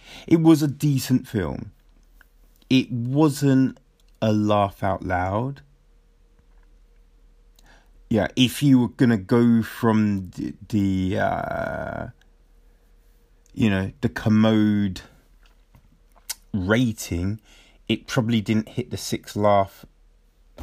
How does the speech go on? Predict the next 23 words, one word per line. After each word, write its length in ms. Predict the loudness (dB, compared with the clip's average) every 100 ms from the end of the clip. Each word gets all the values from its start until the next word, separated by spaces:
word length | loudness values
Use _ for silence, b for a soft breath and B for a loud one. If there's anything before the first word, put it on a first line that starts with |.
| -18
test, 720 | -4 -2 -2 -6 -16 -20 -20 b b b b b b b _
but 200 | 2 2
it 100 | 0
was 120 | -4
close 480 | -4 0 0 0 -6
to, 380 | -8 -8 -8 -12 -20 _ _ _ _ _ _ -16 -8
you 140 | -4
know, 220 | -2 -4 -8 _ _ _ -6
was 320 | -2 0 -2
clo-, 420 | -6 -2 0 -2
definitely 520 | -2 -4 -4 -6 -6
close 580 | -8 -6 -2 -2 -4 -10
to. 380 | -10 -6 -6 -8 B B B B B -8
So 460 | -2 2 2 0 -6 _ _ _ _ _ _ _ _ _ _ _ _
it 180 | -6 -4
was, 500 | -4 2 2 2 -2 -6
you 440 | -14 -20 _ -2
know, 120 | -2 0
it's 120 | -4 -2
not 120 | -2
a 60 |
great 420 | -2 0 0 -2 -4
film, 360 | -2 -2 -4